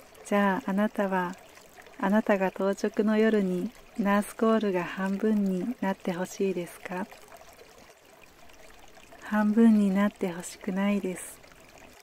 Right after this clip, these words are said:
もう解決しましたね。私が提案をしたのは、見方を変えるということだけです。現象は何一つ変わってませんよね。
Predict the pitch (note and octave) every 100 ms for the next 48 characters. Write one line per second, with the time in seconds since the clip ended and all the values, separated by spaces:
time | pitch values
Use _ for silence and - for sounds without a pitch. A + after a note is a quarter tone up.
0 | - - - - - - - - G3+ G#3+
1 | G3+ - G3 G3 - G#3 - G#3+ - G#3
2 | A3 - F#3 F3+ F#3+ G#3+ - - - -
3 | - - - - - - - G3+ - G#3
4 | - G#3+ G#3+ A3 A3 A3 G#3+ G#3+ A3 -
5 | A3+ G#3+ G3 F3+ F#3 - - - - -
6 | G3 A3+ A3 G#3 F#3+ F3+ F3+ F3+ F#3+ G#3
7 | - F#3 F3 F3+ - G3+ F#3+ F#3+ - G3+
8 | F#3 - - - - - - - - -
9 | - - - - - - G3 G#3 G3+ G#3+
10 | G#3+ G#3+ G#3+ A3 G#3+ - - A3 G#3+ G3+
11 | - A3 - G3+ - F#3+ F#3+ - G3 G3
12 | - G#3+ G3+ F#3 F3 F3+